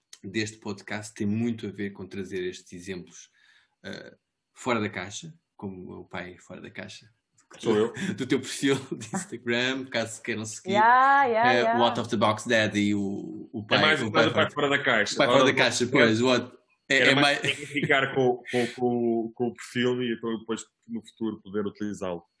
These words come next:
Speaker 2: Ahm.
Speaker 1: Internacionalização, internacionalização é imp-, é importante, a internacionalização é importante no negócio <laughs> de ser pai.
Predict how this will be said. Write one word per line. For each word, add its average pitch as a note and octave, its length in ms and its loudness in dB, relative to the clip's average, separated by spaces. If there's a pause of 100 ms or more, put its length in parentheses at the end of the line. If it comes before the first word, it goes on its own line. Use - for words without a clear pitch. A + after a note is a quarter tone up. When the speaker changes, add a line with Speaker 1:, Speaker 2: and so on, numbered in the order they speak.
(560)
Speaker 2:
Ahm. E2+ 340 -14
Speaker 1:
Internacionalização, B2 720 0
internacionalização G#2+ 460 -2
é A#2 40 4
imp-, G#2+ 200 -2
é A2+ 80 0
importante, G2+ 400 -6
a E2 40 -10
internacionalização E2 380 -12
é - 20 -8
importante F2 440 -12
no F#2 60 -8
negócio F2 460 -10 (260)
<laughs> - 600 -2
de A2+ 120 -8
ser B2 320 0
pai. E2 320 -6